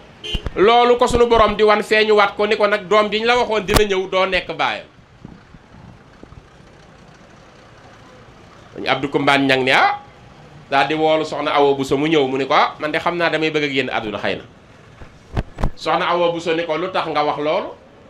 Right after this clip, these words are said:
Mu ni ko, ndax gërëm naa la gërëm loo xam ne duma lay bàyyi mukk ci sama dund. Te sunu Borom mësuma wan lu ma gisul, te wan na ma ni nar ngaa am doom joo xam ni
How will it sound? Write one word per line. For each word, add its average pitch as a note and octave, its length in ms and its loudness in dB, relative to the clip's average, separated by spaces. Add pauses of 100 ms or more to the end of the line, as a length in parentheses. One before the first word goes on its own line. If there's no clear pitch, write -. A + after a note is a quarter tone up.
(540)
Mu D3 140 -2
ni F#3+ 120 2
ko, F#3 120 4
ndax F#3 440 2 (1040)
gërëm A#3 320 6
naa G#3 180 4
la G3+ 120 4
gërëm G#3+ 360 2
loo G3 220 2
xam F3+ 160 -4
ne F3+ 80 -2
duma F#3+ 220 -4
lay G3 360 0
bàyyi F#3+ 360 0
mukk A3 320 -6
ci F#3+ 60 -14
sama F3+ 200 -4
dund. A#2+ 180 -8 (1700)
Te G#3+ 120 4
sunu B3+ 260 6
Borom A#3 380 4
mësuma B3 500 2
wan A3+ 240 2
lu G#3+ 100 -2
ma G#3 140 4
gisul, D#3+ 360 -4
te F#3 60 -8
wan G#3+ 300 0
na G#3 120 2
ma G3 120 -2
ni G3+ 200 -6 (120)
nar G#3 220 -2
ngaa G#3 260 0
am G3+ 180 -6
doom F#3 260 2
joo E3+ 200 -4
xam D3 200 -2
ni - 160 -6